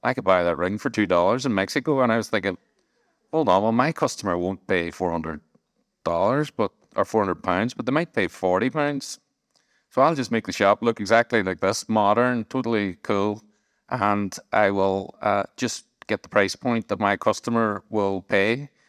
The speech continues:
So we took the kind of concept, and then we delivered it more or less identical to what Janet Fitch was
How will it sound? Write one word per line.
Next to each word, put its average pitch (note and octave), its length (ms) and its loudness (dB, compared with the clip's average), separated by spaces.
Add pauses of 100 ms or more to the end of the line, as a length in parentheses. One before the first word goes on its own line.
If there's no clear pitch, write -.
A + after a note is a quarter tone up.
(240)
So G#2+ 360 0
we C3+ 160 0
took C3+ 220 -4 (140)
the A2+ 100 -2
kind G#2+ 260 -2
of G2+ 140 -4
concept, A#2 640 0
and A2 160 -4
then G#2+ 80 -4
we G#2 120 -4 (380)
delivered G#2+ 400 2
it - 300 -4 (800)
more D3 220 2
or C3+ 60 2
less A2 240 0
identical G#2 500 0
to G#2+ 80 0
what G2 180 2
Janet F#2+ 280 0
Fitch - 240 -6
was A2 320 -8